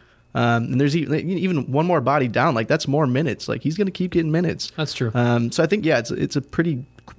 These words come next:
Speaker 1: decent play. You know, it's not that great going up against the Celtics, um, but I just think there's so many, you know, diff-, minutes available there, and they really don't have their, their best offensive options available. So I think a guy like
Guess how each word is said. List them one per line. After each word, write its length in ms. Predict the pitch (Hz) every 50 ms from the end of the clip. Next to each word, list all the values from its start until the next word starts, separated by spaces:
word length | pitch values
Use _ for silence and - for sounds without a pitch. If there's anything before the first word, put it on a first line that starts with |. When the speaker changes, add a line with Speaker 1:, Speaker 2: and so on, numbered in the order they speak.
| - _ -
Speaker 1:
decent 340 | 120 123 - - 139 -
play. 240 | - - - 127 139 107
You 240 | 208 208 202 - 135
know, 120 | 127 123 120 170
it's 360 | - - - - - - - - - - - _ -
not 360 | 139 127 131 131 143 - -
that 200 | 139 127 127 120
great 240 | 123 123 127 123 123
going 220 | 131 123 120 120
up 100 | 117 -
against 180 | 123 117 107 -
the 60 | -
Celtics, 680 | - - - 131 123 156 - 202 202 202 - - - - _ _ _ _ _ _ _ _ _
um, 440 | 135 131 127 117 117 117 113 113 - - - _ _ _ _ _
but 280 | - 147 135 127 - - -
I 120 | - 139
just 180 | 143 170 - -
think 160 | 175 170 160
there's 320 | 160 135 123 - - -
so 320 | - - - - 143 123 131
many, 300 | 143 143 135 127 120 - - _ -
you 120 | 139 123
know, 120 | 120 110 113
diff-, 200 | - 135 127 -
minutes 300 | 127 123 127 127 117 -
available 400 | 117 110 120 120 123 120 127 117
there, 140 | 113 113 117
and 180 | 113 117 - - - - - - _ _
they 140 | - 127
really 240 | 120 123 135 160 180
don't 220 | 139 120 127 123 110
have 240 | 120 120 135 139
their, 260 | 120 120 117 113 110 - - - _ _ _ _ _
their 100 | - 131
best 400 | 117 123 120 120 123 - - - - _ _ -
offensive 400 | - 117 120 - 139 123 - 117
options 360 | 110 104 110 - - 120 110
available. 420 | 127 107 - 117 131 143 113 113 -
So 100 | - -
I 40 | 123
think 140 | 156 156
a 40 | 131
guy 180 | 110 120 117 117
like 220 | 123 120 120 -